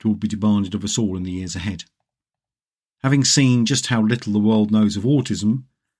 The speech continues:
and the huge impact that comes with it, I wanted to tell you the story of Jordan, my autistic grandson, and the life we share together as a family. How my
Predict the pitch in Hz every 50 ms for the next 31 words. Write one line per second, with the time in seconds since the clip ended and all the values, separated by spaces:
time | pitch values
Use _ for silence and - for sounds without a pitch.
0 | _ _ _ _ _ _ 85 85 85 - 113 113 104 104 107 98 85 104 107 104
1 | 107 - - - 101 95 85 98 127 - 220 220 - _ _ _ _ _ _ _
2 | _ _ _ _ _ - 120 120 127 147 135 127 127 127 - - - - 131 120
3 | 113 110 113 107 - - 123 110 104 104 104 104 - 104 87 87 85 85 85 -
4 | _ - 90 90 87 - - 143 131 - - 127 - 110 101 95 95 - - 104
5 | 98 98 95 95 _ _ - 95 90 101 104 107 110 113 107 - 107 104 - -
6 | 110 98 101 - - - 101 90 95 98 92 95 104 - - 101 90 85 82 82
7 | 82 - _ _ _ _ _ _ _ _ _ _ _ _ _ _ _ _ _ _
8 | _ _ _ - 90 90 87 87